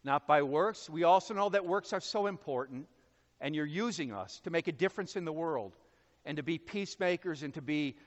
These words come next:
those who share the gospel with others and to fulfill that world mission of proclaiming the gospel. I thank you for a church that preaches the gospel unashamedly, Lord, and I pray that you will never, ever let us stray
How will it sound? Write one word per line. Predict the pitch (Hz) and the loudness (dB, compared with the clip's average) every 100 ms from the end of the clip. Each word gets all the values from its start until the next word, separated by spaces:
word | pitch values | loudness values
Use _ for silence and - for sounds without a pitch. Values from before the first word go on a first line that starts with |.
| _ _ 117 | _ _ 2
those | 165 185 - | 4 4 0
who | 170 | -10
share | - 190 175 | -6 -4 -2
the | 147 | 2
gospel | 151 147 139 165 | 4 4 2 -6
with | 143 123 | -4 0
others | 110 101 107 92 - - _ _ | 0 -2 -8 -12 -18 -20 _ _
and | - 165 | -2 -2
to | 170 | -2
fulfill | - 202 - 254 269 | 0 0 2 4 4
that | 262 247 226 | 6 4 2
world | 170 220 220 175 | 0 0 0 -2
mission | 147 - - 90 87 _ _ | -6 -6 -10 -14 -14 _ _
of | 113 | -12
proclaiming | - 135 - 160 156 147 | -8 -6 -2 -2 -2 -4
the | |
gospel. | 135 104 104 95 107 - - - | -2 0 0 -2 -12 -16 2 8
I | 226 | 8
thank | - - 240 220 | 8 4 4 2
you | 208 | -6
for | - 156 | -2 -4
a | |
church | - - 151 - | -4 -4 -4 -4
that | 151 - | -6 -6
preaches | - 240 226 226 170 | -6 -6 -6 -8 -8
the | 185 | -6
gospel | 143 156 151 - 170 156 - _ _ | 2 6 4 2 -8 -8 -12 _ _
unashamedly, | 233 226 202 - 139 117 104 90 107 95 95 _ _ _ | 2 2 0 -4 -4 -4 -6 -10 -10 -10 -12 _ _ _
Lord, | - 110 104 104 107 _ _ _ - | -10 -6 -4 -6 -10 _ _ _ -8
and | 120 117 - - | -6 -8 -12 -6
I | - | -2
pray | 156 - 185 | 0 4 4
that | 165 175 | 4 -2
you | 170 | -2
will | 156 | -2
never, | 139 151 208 208 214 - - | 0 6 6 6 2 -2 2
ever | 214 208 151 | 4 4 2
let | 120 139 | 2 2
us | 147 - - | 0 -10 -14
stray | - - 123 101 92 | -16 -8 -4 -2 -4